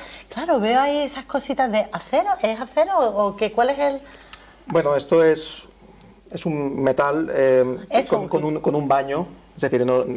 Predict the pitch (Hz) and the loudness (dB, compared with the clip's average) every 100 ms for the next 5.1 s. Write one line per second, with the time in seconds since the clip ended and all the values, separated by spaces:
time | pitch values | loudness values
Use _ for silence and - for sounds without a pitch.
0 | 110 127 123 143 131 135 147 127 117 117 | -4 0 2 2 0 0 -2 -2 -2 -2
1 | 110 95 - 117 120 127 135 127 131 - | -2 -8 -8 -2 0 0 0 0 -2 0
2 | 131 131 131 143 156 170 123 120 120 117 | 2 2 2 2 0 2 0 0 0 0
3 | 110 - - - - 120 117 117 113 113 | -2 -6 -8 -8 -4 -2 0 0 -2 -2
4 | 123 120 117 110 107 110 120 117 117 117 | 0 0 -2 -6 -6 -4 -6 -2 0 0